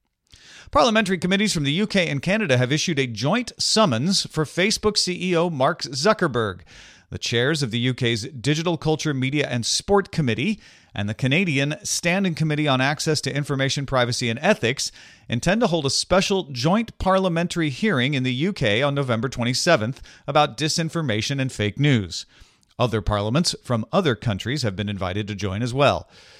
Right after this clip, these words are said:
Zuckerberg has appeared before the U S and E U, but has declined to appear in the U K. Facebook has until November seventh to respond.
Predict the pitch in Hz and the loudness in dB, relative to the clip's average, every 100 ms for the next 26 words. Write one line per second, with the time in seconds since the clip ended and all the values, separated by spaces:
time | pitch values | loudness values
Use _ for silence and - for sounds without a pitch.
0 | - - 117 107 98 107 117 107 104 117 | -14 -4 -4 -2 -4 -2 -2 -2 -2 -2
1 | 135 107 107 120 104 107 131 120 120 - | 0 -2 -4 -4 -2 0 2 4 2 -2
2 | 127 120 131 120 110 151 135 131 127 120 | -4 -4 -2 -2 2 2 4 2 0 0
3 | 123 127 101 - 175 180 160 139 113 123 | -2 -4 -4 -6 -2 0 0 0 -2 -2
4 | 113 131 127 110 107 104 - 202 175 95 | -2 -2 0 0 -2 -4 -4 -2 0 -2
5 | - - - _ - 87 90 87 92 92 | -8 -20 -20 _ -12 -10 -8 -6 -4 -4
6 | 92 104 110 104 104 110 - 139 104 87 | -4 -2 -2 -2 -2 -4 0 0 0 -4
7 | - 92 92 - 90 50 - | -8 -6 -6 -4 -6 -8 -20